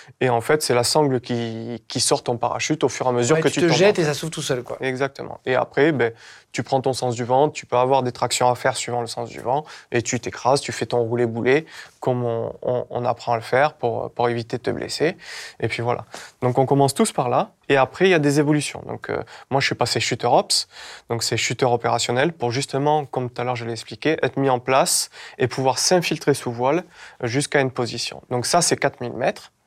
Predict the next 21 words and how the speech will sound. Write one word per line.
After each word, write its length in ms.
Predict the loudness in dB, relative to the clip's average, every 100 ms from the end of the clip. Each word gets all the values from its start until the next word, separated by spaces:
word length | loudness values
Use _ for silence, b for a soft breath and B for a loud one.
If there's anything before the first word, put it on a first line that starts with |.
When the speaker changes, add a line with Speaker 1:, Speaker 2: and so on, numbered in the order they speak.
| B B B B B B 0
Speaker 1:
Et 100 | 4
après, 360 | 4 4 0 0 _ _ 0
dans 160 | 4
les 80 | 4
forces 180 | 2 -2
spéciales, 420 | -2 0 2 0 0
on 160 | -2
a 160 | -2 -4
une 180 | -4 -6
petite 300 | -4 -6 0
qualif 320 | 0 0 -2
en 80 | -6
plus, 340 | -2 0 -2 -8 B B B -2
qui 80 |
est 40 | 0
shooter 280 | 2 4 4
opérationnel 680 | 4 2 0 0 0 0 0
à 100 | 0
très 300 | -2 -2 0
grande 240 | 0 0
hauteur, 400 | -2 -2 -2 -4